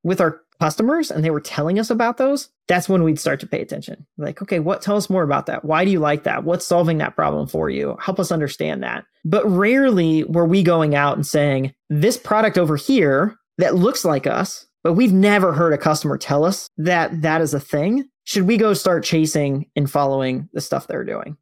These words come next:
Now, that doesn't mean we're totally ignoring it or paying attention to it, there's definitely been times where I've seen a new product and just, like, playing with it and experiencing it and going like, "Oh, that's a novel U X feature," or, like, "That's an interesting way in which they did that.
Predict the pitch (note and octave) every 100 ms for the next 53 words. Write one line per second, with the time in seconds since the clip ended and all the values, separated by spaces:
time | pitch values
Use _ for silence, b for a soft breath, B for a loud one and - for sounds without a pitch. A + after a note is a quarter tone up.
0 | _ G3 A#3 G3+ F#3 - _ - F#4 D4+
1 | A3+ A3+ F#3+ D#3 - G#3 E3 C3 C3+ D3+
2 | C#4 D#3+ C3 C#3+ - D#3 D3+ E3+ C#3+ C3+
3 | - D4 C#3+ C#3 - C#2 - _ _ -
4 | F#3 A3 B3+ F3+ D#3+ C#3+ E3 E3+ D3+ D3+
5 | C#3 - F#3+ F3 D3+ C#3+ D3 C#3+ G3 A3+
6 | - E3+ D3 D3+ C#3+ C3+ - D#3+ E3 D#3+
7 | D#3 D#3+ D3+ - C#3 C#3 - - D#3+ D#3+
8 | D3+ D3+ D3 C#3+ - C#3+ C#3 C3+ C3+ -
9 | G4 D3 C4+ - C#3+ C3+ C#3 C#3 C#3+ C#3+
10 | - - D#3 C#4+ D4+ E3+ D3 C#4+ - -
11 | D#3+ E3 - C#3+ C#3+ C#3+ D3+ - E3 D3+
12 | D#3 G3 A#3+